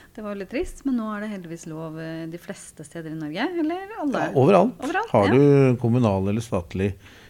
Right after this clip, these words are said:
Speaker 2: tilverkningsløyve med påfølgende utsalgsløyve, så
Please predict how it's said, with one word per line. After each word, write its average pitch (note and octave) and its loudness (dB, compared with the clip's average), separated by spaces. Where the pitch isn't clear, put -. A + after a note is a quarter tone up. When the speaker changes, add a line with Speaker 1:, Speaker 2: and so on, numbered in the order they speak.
Speaker 2:
tilverkningsløyve A#2 4
med B2 2
påfølgende G#2 4
utsalgsløyve, G2+ 2
så D3 0